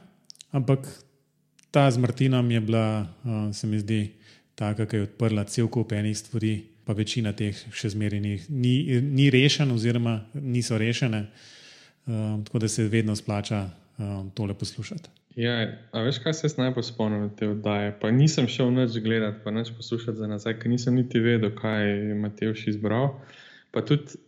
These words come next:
Speaker 2: jaz sem razmišljal o tem, da bi <laughs> dal ta podcast med svojih pet najljubših, ali pa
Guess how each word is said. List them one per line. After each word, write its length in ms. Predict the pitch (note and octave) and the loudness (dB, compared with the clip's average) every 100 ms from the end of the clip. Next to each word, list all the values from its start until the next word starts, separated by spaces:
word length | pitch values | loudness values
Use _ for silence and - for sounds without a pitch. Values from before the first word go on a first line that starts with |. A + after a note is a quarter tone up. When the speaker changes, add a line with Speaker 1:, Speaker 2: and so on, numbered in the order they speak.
| - | -2
Speaker 2:
jaz 320 | B2 C3+ C3+ | 0 2 0
sem 320 | A#2+ G#2+ G#2 - - | -2 -2 -4 -10 -10
razmišljal 640 | A2+ G#2+ A#2 B2 A#2+ A2 | -6 -2 2 2 2 -4
o 40 | - | 0
tem, 180 | A2 G#2 | 0 0
da 60 | |
bi 180 | G#2+ G#2+ | -2 -2
<laughs> 40 | - | 0
dal 320 | - B2 A#2+ | 2 2 0
ta 120 | A#2+ A2+ | -2 -6
podcast 720 | A#2 A2 A2 - A2 A2 A2+ | -2 -2 -2 -6 -8 -6 -6
med 160 | G#2 | -6
svojih 320 | - A2+ A2+ A#2 | -6 -6 -6 -6
pet 220 | B2 A#2 A#2 | -4 -4 -2
najljubših, 640 | A2+ A#2+ C3+ C3+ - A2 - - - - - _ - | 0 0 0 -2 -8 -8 -10 -20 -20 -20 -20 _ -8
ali 120 | G#2+ | -4
pa 140 | A2 | -2